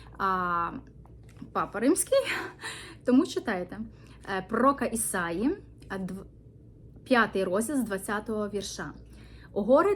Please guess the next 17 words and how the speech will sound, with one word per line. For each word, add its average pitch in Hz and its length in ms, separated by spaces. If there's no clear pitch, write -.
тим, 247 360
що 214 520
зло 208 640
називають 220 960
добром, 185 580
а 180 100
добро 180 380
злом, 220 380
що 277 220
ставлять 302 520
темноту 240 580
за 214 160
світло, 196 680
а 196 100
світло 220 480
за 226 120
темряву, 170 520